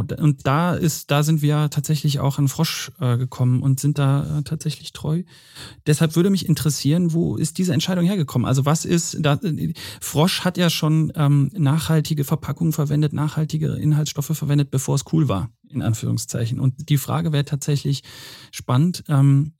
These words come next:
was hat das Unternehmen dazu gebracht, da schon, sag ich mal, vor der aktuellen Welle, äh, zu investieren und,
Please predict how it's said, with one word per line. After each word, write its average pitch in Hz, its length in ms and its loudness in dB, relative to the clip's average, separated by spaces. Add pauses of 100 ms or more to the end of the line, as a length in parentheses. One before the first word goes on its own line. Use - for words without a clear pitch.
was 143 340 -4
hat - 320 -6
das 151 100 2
Unternehmen 151 360 0
dazu 156 240 -2
gebracht, 139 420 -4
da 143 100 2
schon, 143 380 2 (680)
sag 139 140 -2
ich 131 80 0
mal, 139 80 4
vor 165 300 0
der 156 160 0
aktuellen 139 580 2
Welle, 160 460 2
äh, 165 80 0
zu - 100 -4
investieren 151 720 0
und, 147 580 0